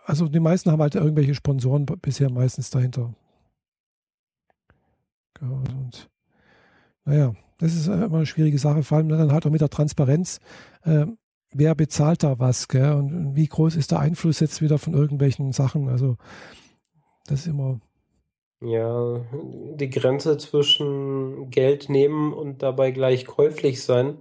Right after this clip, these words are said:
Speaker 1: Mhm.
Speaker 2: ist halt schwierig zu managen.
Speaker 1: Ja, ja, äh, das ist auch, äh, klar, das ist auch schwierig, gell? Das ist also, äh, deswegen habe ich auch jetzt zum Beispiel ein schlechtes Gewissen, weil ich ein Buch angenommen habe,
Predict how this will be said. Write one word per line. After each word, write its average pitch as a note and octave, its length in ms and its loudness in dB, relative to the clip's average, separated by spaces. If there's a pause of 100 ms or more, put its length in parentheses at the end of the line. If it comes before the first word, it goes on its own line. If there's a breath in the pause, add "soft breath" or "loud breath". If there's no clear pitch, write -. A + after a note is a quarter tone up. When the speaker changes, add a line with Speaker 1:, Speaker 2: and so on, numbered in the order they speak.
(140)
Speaker 1:
Mhm. D3 320 -4 (240)
Speaker 2:
ist - 180 -14
halt B2 160 2
schwierig B2 480 2
zu - 100 -6
managen. B2 680 0 (160)
Speaker 1:
Ja, D3+ 120 2
ja, F3+ 380 2
äh, G#3 60 -10 (300)
das E3 140 4
ist F3 100 0
auch, E3+ 220 2
äh, F3+ 280 2
klar, F#3+ 180 2
das D#3+ 180 2
ist G3+ 160 0
auch C#3+ 100 2
schwierig, C3+ 360 0
gell? C#3 180 -2
Das D#3 100 0
ist D3 140 -2
also, D3+ 280 4 (840 loud breath)
äh, D3+ 300 4 (580 soft breath)
deswegen D#3 240 2
habe D#3 120 6
ich D#3 40 4
auch C#3 160 -2
jetzt D#3+ 220 -2
zum D#3+ 100 -8
Beispiel D#3 240 0
ein D3 60 0
schlechtes - 320 -2
Gewissen, D#3+ 360 0
weil D#3+ 140 4
ich C#3+ 100 0
ein D3 120 -2
Buch A#3 260 0
angenommen C#3 600 0
habe, D#3+ 340 2